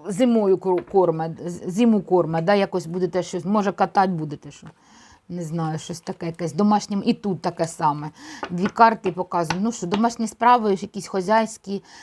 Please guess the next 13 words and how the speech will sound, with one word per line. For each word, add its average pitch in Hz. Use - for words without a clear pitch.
справи, 202
правильно 208
використані 190
гроші 185
і, 175
е, 175
ресурси, 196
і 185
час 214
якось, 185
ну, 208
от 190
як, 180